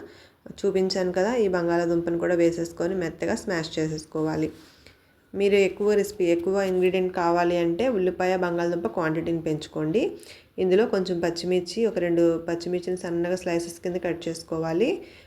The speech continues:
అట్లానే జీలకర్ర పౌడర్ ఒక పావు స్పూను, ధనియాల పొడి ఒక పావు స్పూను యాడ్ చేసుకోవాలి.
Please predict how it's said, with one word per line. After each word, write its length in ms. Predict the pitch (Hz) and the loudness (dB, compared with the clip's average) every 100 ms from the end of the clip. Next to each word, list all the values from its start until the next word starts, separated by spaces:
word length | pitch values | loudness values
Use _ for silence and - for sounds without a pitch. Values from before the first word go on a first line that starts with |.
| - | -12
అట్లానే 460 | - 165 180 180 220 | -8 -4 0 0 0
జీలకర్ర 480 | 180 175 175 185 185 | 2 2 2 0 -2
పౌడర్ 340 | 175 170 165 | 0 0 0
ఒక 120 | 165 | -4
పావు 280 | 165 160 165 | -6 -6 -6
స్పూను, 440 | 165 - 175 185 226 | -6 -8 -4 -2 0
ధనియాల 420 | 170 165 175 180 | 0 0 2 2
పొడి 200 | 180 175 | 0 -2
ఒక 120 | 170 | -4
పావు 260 | 160 156 160 | -4 -4 -4
స్పూను 340 | - 165 170 | -6 -6 -4
యాడ్ 340 | 190 165 160 | -2 -2 -4
చేసుకోవాలి. 680 | 160 160 - 160 160 208 349 | -6 -6 -8 -4 0 0 -2